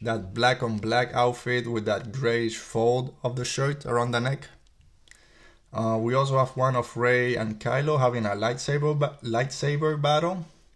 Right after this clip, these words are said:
Rey also facing off against a giant creature on Mortis. We have Force Ghost Luke training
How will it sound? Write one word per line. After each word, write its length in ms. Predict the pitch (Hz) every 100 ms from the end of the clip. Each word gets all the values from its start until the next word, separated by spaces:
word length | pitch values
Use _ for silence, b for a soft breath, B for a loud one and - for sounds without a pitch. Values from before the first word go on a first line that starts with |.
| -
Rey 380 | 117 113 123 123
also 320 | 123 120 120
facing 420 | - 127 123 120
off 180 | 117 120
against 380 | 113 110 113 107
a 160 | 107 95
giant 360 | 110 120 107
creature 480 | - 127 131 139 127
on 100 | 110
Mortis. 640 | 107 117 139 160 165 - - b b b b b -
We 100 | 113
have 200 | 110 107
Force 400 | - - 135 135
Ghost 360 | 127 127 117 120
Luke 360 | 127 143 147
training 720 | - 127 139 151 165 165 170